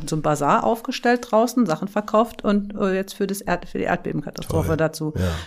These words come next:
Speaker 1: spenden. Da ist total viel Geld zusammengekommen und dann hat der eine dann so Röllchen von der Mutti mitgebracht oder auch was gebacken und, äh,
Speaker 2: Ja.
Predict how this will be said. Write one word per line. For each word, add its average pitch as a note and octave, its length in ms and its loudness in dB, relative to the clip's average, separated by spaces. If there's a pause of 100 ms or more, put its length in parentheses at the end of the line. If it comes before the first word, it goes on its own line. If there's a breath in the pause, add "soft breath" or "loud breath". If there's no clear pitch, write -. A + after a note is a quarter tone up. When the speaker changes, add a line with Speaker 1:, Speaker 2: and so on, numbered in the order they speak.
Speaker 1:
spenden. E3+ 420 2
Da D3 80 0
ist - 180 -4
total - 280 -2
viel D#3 160 -4
Geld F3 200 4
zusammengekommen G#3 560 2
und G3 120 -2
dann F3+ 160 -4 (260 loud breath)
hat G3+ 160 0
der F#3+ 140 4
eine F#3 200 2
dann F3 200 0
so D#3+ 140 0
Röllchen G3 420 4
von E3 160 -2
der D#3 80 2
Mutti G#3+ 260 2
mitgebracht G3+ 680 -2
oder D#3+ 340 2
auch E3 160 -4
was E3 140 -6
gebacken G3+ 360 -2
und, F3 180 2
äh, - 20 0
Speaker 2:
Ja. - 80 -2